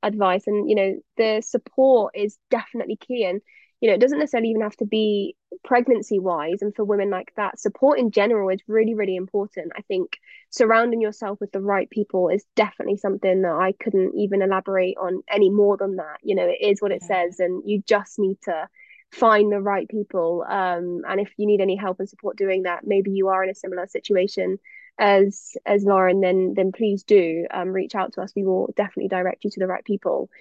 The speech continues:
Speaker 1: Um, but let's just go on to the next kind of chapter now. So you've done it and you've lived it. So what does your life look like now, being a mummy as well as a business owner?
Speaker 2: Do you know what? I live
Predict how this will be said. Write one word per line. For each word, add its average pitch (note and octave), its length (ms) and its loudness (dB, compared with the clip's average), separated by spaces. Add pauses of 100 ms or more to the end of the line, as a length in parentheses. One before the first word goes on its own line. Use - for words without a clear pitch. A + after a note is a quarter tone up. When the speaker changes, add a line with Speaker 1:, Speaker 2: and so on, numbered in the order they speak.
(280)
Speaker 1:
Um, G#3+ 440 4 (100)
but B3+ 220 4 (140)
let's D#4+ 240 2
just D#4+ 180 -2
go C4 160 6
on B3 100 0
to B3 80 -8
the A3+ 60 -2
next A3 260 -6
kind G#3+ 180 -8
of F#3+ 60 -6
chapter - 380 -4
now. E3 240 -2
So G3+ 160 -2
you've G3 320 0
done B3+ 200 6
it F3+ 300 0 (120)
and G#3+ 220 2
you've G3+ 140 -2
lived A3 260 0
it. G3 140 -2
So G#3+ 160 -4
what C#4 300 -2 (140)
does D#4 160 0
your C#4+ 140 4
life B3+ 320 2
look B3+ 280 -2
like B3 280 -4
now, E3+ 240 -8
being G3+ 240 0
a G3+ 60 0
mummy G#3 380 0
as A3 160 -6
well A3+ 280 4
as F3+ 400 -4
a G#3+ 60 -8
business F#3+ 380 -8
owner? - 340 -8 (760)
Speaker 2:
Do C#4 100 -16
you D#4 120 -10
know D#4 100 -14
what? B3+ 220 -16 (300)
I C4 240 -12
live F#3+ 520 -14